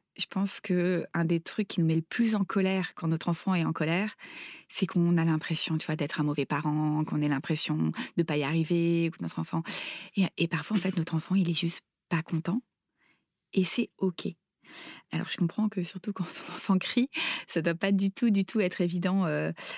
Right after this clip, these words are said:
à accepter. Mais, euh, bien sûr, évidemment, tu peux, dans ces cas-là, essayer de détourner l'attention de ton enfant, passer par le jeu,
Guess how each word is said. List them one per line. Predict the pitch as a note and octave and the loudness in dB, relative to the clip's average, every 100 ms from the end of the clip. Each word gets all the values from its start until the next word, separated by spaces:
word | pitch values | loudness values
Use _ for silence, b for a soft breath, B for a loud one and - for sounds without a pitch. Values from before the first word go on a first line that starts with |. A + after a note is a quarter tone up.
| B | B
à | - | -2
accepter. | E3 - E3+ - A3+ E4 - | -2 0 -2 0 -2 -2 2
Mais, | F3 F3+ F3+ | 4 4 4
euh, | E3 E3 D#3 D3+ - D2 - | 2 2 0 -2 -4 -6 -4
bien | E3+ F#3+ | 0 2
sûr, | - A3 - | 2 0 2
évidemment, | F#3 F3+ F3+ F#3 F#3+ F#3+ B B B | 2 2 2 2 4 2 B B B
tu | - F#3 | -2 0
peux, | - G3 | 2 2
dans | F#3 | 2
ces | F3 | 0
cas-là, | E3+ E3+ E3+ E3+ F3 | 0 2 2 2 0
essayer | - E3 E3 | 0 0 0
de | |
détourner | D#3+ E3 F3 E3+ | 2 0 2 4
l'attention | E3 D#3+ D#3+ - | 4 2 0 0
de | D#3+ | 0
ton | E3 | 2
enfant, | D#3 - E3 | 2 2 2
passer | D#3+ D#3+ - | 2 -2 -2
par | D3+ D#3+ | 0 2
le | D#3 | 2
jeu, | D#3 E3+ E3+ | 4 4 2